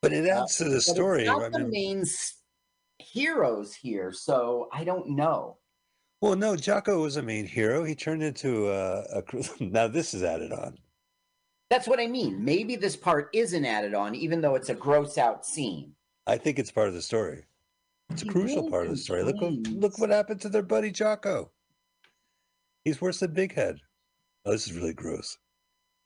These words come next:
Speaker 2: Big Head can compete. Now, Big Head at the end of this gross scene will be offered,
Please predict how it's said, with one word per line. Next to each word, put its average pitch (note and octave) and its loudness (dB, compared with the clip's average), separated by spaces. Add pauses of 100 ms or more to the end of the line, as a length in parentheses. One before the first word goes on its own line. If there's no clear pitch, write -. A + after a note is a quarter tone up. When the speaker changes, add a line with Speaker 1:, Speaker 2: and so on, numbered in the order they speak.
(120)
Speaker 2:
Big G3 4
Head A#3 0
can G3+ -2
compete. D3 -2 (320)
Now, B2 2 (540)
Big B3 4
Head F3+ 2
at - -4
the D3+ -4
end G#3 2
of D3 2
this C#3+ -2
gross C3+ 2
scene C3+ 0
will B2+ 2
be C#3+ 0 (100)
offered, C3+ 2